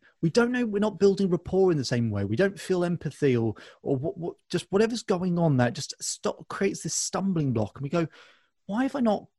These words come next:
sold or created, you know, made sales for ten, fifteen, twenty?" Now we'll look back at what works. But in doing it, we can save ourselves years of trying to go, you know,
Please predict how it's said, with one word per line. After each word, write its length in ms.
sold 500
or 120
created, 600
you 80
know, 80
made 240
sales 360
for 120
ten, 260
fifteen, 340
twenty?" 360
Now 280
we'll 280
look 200
back 300
at 80
what 320
works. 680
But 80
in 240
doing 300
it, 260
we 100
can 160
save 300
ourselves 420
years 460
of 80
trying 240
to 100
go, 560
you 100
know, 200